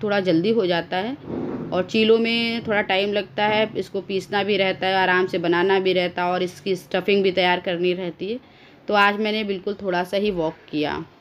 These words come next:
तो खाने में तो खैर ये tasty रहते हैं और healthy रहते हैं और बहुत time हो गए थे बने भी नहीं थे क्योंकि Sunday को ही थोड़ा सा change करके नाश्ता बना लेते हैं और चीले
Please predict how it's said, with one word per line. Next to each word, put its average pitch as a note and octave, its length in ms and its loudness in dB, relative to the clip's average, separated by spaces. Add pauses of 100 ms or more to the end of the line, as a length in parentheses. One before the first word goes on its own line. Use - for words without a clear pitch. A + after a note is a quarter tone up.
(1500)
तो G#3+ 200 -10
खाने G3 300 2
में B3 140 2
तो A#3 120 0
खैर A3 280 0
ये A3+ 140 2
tasty G#3+ 420 0
रहते G#3 320 0
हैं G#3+ 80 -2
और G#3+ 140 -4
healthy F3+ 320 2
रहते G3+ 400 -2
हैं G#3 300 0 (260)
और - 80 -10
बहुत F#3 320 0
time F#3+ 260 4
हो F#3 100 2
गए F#3+ 240 0
थे G3+ 100 0
बने E3+ 260 4
भी F#3+ 140 0
नहीं F#3 320 2
थे G3+ 140 -4 (440)
क्योंकि F#3 220 -4
Sunday G#3 380 4
को A#3 160 2
ही A#3+ 120 2
थोड़ा G#3+ 280 0
सा A3 160 0
change G#3 400 -2 (120)
करके G#3+ 220 -2
नाश्ता F#3+ 360 2
बना F#3+ 260 0
लेते G3 320 -4
हैं A3 120 -2
और A#3 120 0
चीले G3 300 -2